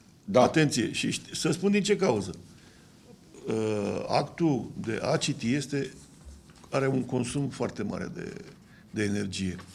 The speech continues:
Speaker 2: Pe când știi că optzeci la sută din, uh, informațiile pe care le primim sunt vizuale. O, uh, ăștia mici nu-și dau seama că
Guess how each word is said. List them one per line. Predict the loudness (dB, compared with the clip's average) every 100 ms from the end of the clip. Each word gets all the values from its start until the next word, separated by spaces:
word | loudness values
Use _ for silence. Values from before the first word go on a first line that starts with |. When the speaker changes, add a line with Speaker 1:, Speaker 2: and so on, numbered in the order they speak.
| -20 -20 -20 -20 -20 -20 -12
Speaker 2:
Pe | -10
când | 2 4 4 0 -6 -16 -18
știi | -6 -4
că | 2 2 2 -2 -4
optzeci | -4 0 0 2
la | 0
sută | -2 -4 -4
din, | -2 -2 -2
uh, | -4 -4 -6 -8 -12 -18 -20 -12 -8
informațiile | -4 -2 0 0 0 -4
pe | -4 -6
care | -6 -4
le | -6
primim | -4 -4 -4
sunt | -6 -8 -8
vizuale. | -6 -6 -4 -4 -4 -6 -14 -20 -20 -20 -20 -20 -20 -20 -20 -20 -20 -20 -20 -20 -20 -8
O, | 0 0 0
uh, | 2 4 6
ăștia | 4 4 4
mici | 2 2 2
nu-și | 2 4
dau | 4
seama | 4 2 0 -2
că | 0 0 0